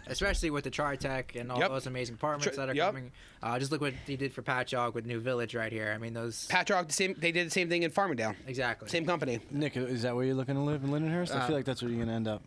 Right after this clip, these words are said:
Speaker 1: Yeah, and I
Speaker 3: You
Speaker 1: keep
Speaker 3: got
Speaker 1: ta-
Speaker 3: engaged in Amityville.
Speaker 1: Yes, it's true.
Speaker 3: You're getting drawn west.
Speaker 1: Yeah.
Speaker 2: I was
Speaker 1: No,
Speaker 2: gonna say,
Speaker 1: I
Speaker 2: we, we, we could've been roommates.
Speaker 1: Yeah.
Speaker 3: Yeah,
Speaker 1: I, I
Speaker 3: it could've been roomies.
Speaker 1: <laughs> No, I, I love it in Lindenhurst. I love what's going on there, and especially just poking my head in there, just writing about all you guys and
Speaker 2: Mm-hmm.
Speaker 1: all the great stories going on. And,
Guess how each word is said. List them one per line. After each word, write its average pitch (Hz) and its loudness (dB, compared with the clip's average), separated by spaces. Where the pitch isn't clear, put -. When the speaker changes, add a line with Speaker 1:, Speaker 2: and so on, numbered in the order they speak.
Speaker 1:
Yeah, 131 2
and 151 2
I 156 4
Speaker 3:
You - 0
Speaker 1:
keep 131 4
Speaker 3:
got 151 6
Speaker 1:
ta- 151 6
Speaker 3:
engaged 151 2
in 143 2
Amityville. 120 0
Speaker 1:
Yes, 123 -2
it's 123 -2
true. 110 -2
Speaker 3:
You're 135 2
getting 139 0
drawn 127 0
west. 117 -4
Speaker 1:
Yeah. 113 -6
Speaker 2:
I 165 2
was 190 2
Speaker 1:
No, 123 2
Speaker 2:
gonna 117 2
say, 247 4
Speaker 1:
I 214 4
Speaker 2:
we, 151 0
we, 180 2
we 185 2
could've 220 4
been 196 2
roommates. 185 2
Speaker 1:
Yeah. 123 -4
Speaker 3:
Yeah, 123 -2
Speaker 1:
I, 131 2
I - 2
Speaker 3:
it 131 -2
could've 135 -2
been 135 0
roomies. 127 -4
Speaker 1:
<laughs> 175 2
No, 143 2
I, 156 4
I 170 4
love 180 4
it 180 4
in 170 2
Lindenhurst. 160 2
I - 2
love 147 2
what's 143 -2
going 131 2
on 123 2
there, 120 2
and 117 -2
especially 147 0
just 131 -4
poking 127 0
my 120 0
head 120 0
in 120 -4
there, 120 -4
just 113 -10
writing 123 -2
about 123 2
all 123 2
you 123 0
guys 120 0
and 160 2
Speaker 2:
Mm-hmm. 170 0
Speaker 1:
all 127 -2
the 120 -2
great 123 -2
stories 123 -2
going 123 -2
on. 123 -2
And, 107 -10